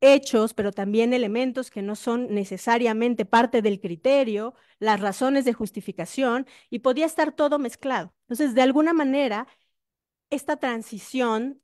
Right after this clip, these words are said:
eh, desde mi óptica, por supuesto, implica también el tomar una nueva conciencia de la tarea interpretativa,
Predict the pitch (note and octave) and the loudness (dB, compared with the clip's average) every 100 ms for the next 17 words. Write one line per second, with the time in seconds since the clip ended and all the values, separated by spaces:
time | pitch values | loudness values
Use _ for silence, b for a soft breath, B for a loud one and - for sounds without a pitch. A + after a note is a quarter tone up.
0 | - G#3 F#3+ F#3 G3+ F#3+ G3+ G#3 A3+ - | -12 -6 -6 0 0 0 -4 -4 -6 -8
1 | A3 G#3+ G3+ G#3 B3 G#3+ A#3 A#3 A#3 B3 | -6 -4 0 0 0 0 -2 -2 -8 -8
2 | b b A#3 A3+ C#4+ D#4 D4 C#4 C4+ C4 | b b 0 2 2 2 2 2 2 2
3 | B3 A3+ G#3+ B3 _ _ _ _ _ B3 | 2 2 0 -6 _ _ _ _ _ -2
4 | A3 B3 B3+ D4 C#4+ - C#4 C#4 C4+ C4 | 0 2 4 2 0 -4 -4 -2 -2 -2
5 | C4+ A#3+ A3+ C4 A3+ G#3 G#3 G#3+ - G3 | -2 -2 -4 -6 -6 -6 -6 -8 -8 0
6 | A3 G3+ F#3+ G3+ G#3 D4 E4+ C#4 A#3 G#3 | 2 2 2 0 2 2 2 -2 -4 -6
7 | G3+ F#3+ F3 F#3+ F3 F#3 | -8 -8 -10 -6 -4 -4